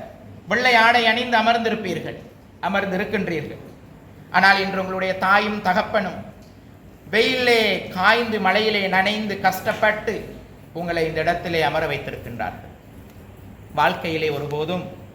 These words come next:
தாயும் தகப்பனும் கண்ணீர் விடக்கூடாது. "நான் பெற்ற குழந்தை இந்த சமூகத்திலே ஒரு நல்ல மனிதனாக வரவில்லையே" என்று கவலைப்பட்டு விடக்கூடாது.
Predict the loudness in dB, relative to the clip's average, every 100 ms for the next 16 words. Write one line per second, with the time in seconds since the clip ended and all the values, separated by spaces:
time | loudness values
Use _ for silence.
0 | -20 -20 -20 -20 -20 -20 -20 -20 -20 -20
1 | -18 0 4 6 4 0 0 4 4 4
2 | 0 0 0 0 0 0 2 2 2 4
3 | 6 4 2 2 2 -2 0 -2 2 2
4 | 2 0 -2 -2 -2 -2 0 0 0 0
5 | -2 0 0 2 2 2 2 2 2 4
6 | 4 2 2 2 0 -2 -2 0 0 0
7 | -4 -2 0 0 -4 -6 -6 -8 -8 -8
8 | -8